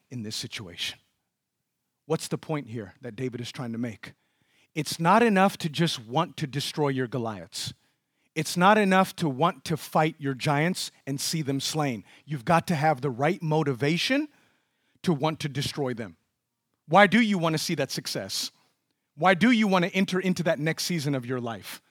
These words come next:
Why do you want to get married? Why do you want to have children? Why do you want to take on a resp-, a new responsibility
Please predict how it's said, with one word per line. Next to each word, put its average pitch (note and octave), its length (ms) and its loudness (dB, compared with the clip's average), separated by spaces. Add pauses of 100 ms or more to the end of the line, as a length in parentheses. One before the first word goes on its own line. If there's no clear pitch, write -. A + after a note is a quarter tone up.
(120)
Why F#3 200 8
do G#3 180 4
you C#4 180 2
want F#3+ 160 4
to D#3 40 0
get D3+ 180 -2
married? B2+ 460 -4 (720)
Why F#3 180 6
do F#3 160 4
you C4+ 160 4
want G#3 160 4
to E3 60 2
have D3+ 180 0
children? A#2+ 520 -6 (400)
Why F#3 180 6
do A3+ 160 6
you C4 160 6
want A3 140 4
to F#3+ 60 2
take - 260 2
on G3 160 6
a E3 40 2
resp-, E3+ 340 -2
a D#3+ 60 2
new F#3 220 4
responsibility D#3+ 840 0